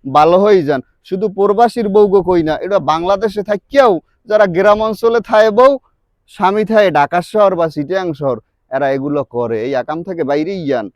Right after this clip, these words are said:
এগুলো দেখা যায় TikTok, Facebook, YouTube-এ ঢুকলে, YouTube-এ যদি ইনবক্স নাই, আর সব প্ল্যাটফর্মে ইনবক্স আছে, ঠিক আছে?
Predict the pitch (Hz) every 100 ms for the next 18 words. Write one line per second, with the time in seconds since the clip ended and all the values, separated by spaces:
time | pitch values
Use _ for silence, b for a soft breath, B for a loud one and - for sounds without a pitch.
0 | _ - 165 214 165 226 220 208 170 170
1 | 151 190 - 185 170 - 156 160 165 165
2 | 151 156 156 175 170 123 143 165 160 160
3 | 220 220 226 226 196 202 202 196 196 202
4 | - 175 190 - _ _ - 170 160 _
5 | _ _ - 170 170 185 185 165 175 170
6 | 170 147 147 139 - 131 117 101 92 175
7 | 269 220 120